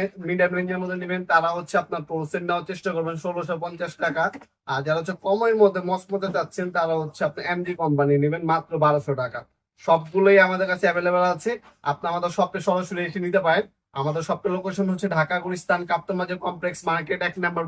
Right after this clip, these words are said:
ভবন, আন্ডারগ্রাউন্ড এক নম্বর গলি, আঠাশ নম্বর দোকান, দোকানের নাম হচ্ছে নবাবপুর মার্কেট। আমাদের শপে এসে নিতে পারবেন, অনলাইনেও নিতে পারবেন। আমরা স্ট্রিট ফাস্ট রেট এক্সপ্রেস পাঠাও কুরিয়ারের মাধ্যমে চৌষট্টি জেলায় মাল পাঠায় থাকি।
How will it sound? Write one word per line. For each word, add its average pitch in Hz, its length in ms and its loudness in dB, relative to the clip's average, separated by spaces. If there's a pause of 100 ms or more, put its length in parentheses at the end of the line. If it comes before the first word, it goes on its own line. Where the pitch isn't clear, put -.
ভবন, 165 280 2 (300)
আন্ডারগ্রাউন্ড 160 520 2 (100)
এক 151 140 -10
নম্বর 165 280 -2
গলি, 170 260 2 (140)
আঠাশ 156 280 2
নম্বর 156 240 -2
দোকান, 165 200 -2 (100)
দোকানের 160 300 -2
নাম 147 160 -12
হচ্ছে 151 180 -2 (100)
নবাবপুর 170 460 -2
মার্কেট। 98 220 -8 (480)
আমাদের 175 300 -2
শপে 196 200 4 (100)
এসে 196 180 -2
নিতে 208 160 8
পারবেন, 226 200 8 (100)
অনলাইনেও 180 400 2
নিতে 180 180 2
পারবেন। 143 280 4
আমরা 151 120 -2 (100)
স্ট্রিট 185 220 -8
ফাস্ট 190 220 4
রেট 165 180 -4
এক্সপ্রেস 175 280 -4
পাঠাও 170 260 2
কুরিয়ারের 175 300 -2
মাধ্যমে 160 320 -2
চৌষট্টি 185 380 -12
জেলায় 165 240 -4
মাল 160 180 0
পাঠায় 151 280 2
থাকি। - 220 -12